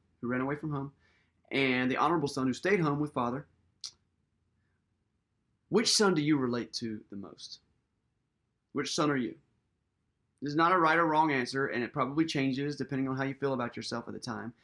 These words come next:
I honestly believe, though, that every one of us could fall into relating to one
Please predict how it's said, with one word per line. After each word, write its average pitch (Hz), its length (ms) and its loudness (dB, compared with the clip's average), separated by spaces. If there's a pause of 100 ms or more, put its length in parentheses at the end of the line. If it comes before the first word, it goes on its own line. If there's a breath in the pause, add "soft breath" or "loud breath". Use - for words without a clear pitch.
(680 soft breath)
I 185 140 4
honestly 208 440 2
believe, 165 300 6
though, 135 160 0
that 131 120 -2
every 147 300 2
one 143 280 0
of 120 160 -6
us 120 420 -6 (640)
could 156 200 -2
fall 156 500 2
into 147 280 0
relating 131 440 0
to 120 160 -6
one 127 500 -2